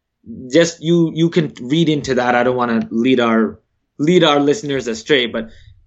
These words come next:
God sending you salam isn't a detached thing.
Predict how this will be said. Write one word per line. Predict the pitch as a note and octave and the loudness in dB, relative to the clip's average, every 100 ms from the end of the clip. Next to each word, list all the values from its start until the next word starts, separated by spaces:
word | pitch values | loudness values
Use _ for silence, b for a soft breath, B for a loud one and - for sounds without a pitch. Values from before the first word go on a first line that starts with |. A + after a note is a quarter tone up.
| _ _ B2 | _ _ -6
God | C#3 D#3 F#3 E3+ | 0 2 0 -2
sending | - E3 E3 F3 | -6 -4 -2 -4
you | D#3+ D3+ | -6 -8
salam | - C#3 C#3 C#3+ C3+ A#2 - - _ | -4 0 0 0 -4 -12 -20 -20 _
isn't | D3+ D#3 G3+ E3+ | -4 -4 -4 -6
a | |
detached | A#2 A2+ - D3 - - - | -6 -8 -8 -8 -10 -16 -12
thing. | A#2+ F#2+ F2+ | -10 -10 -14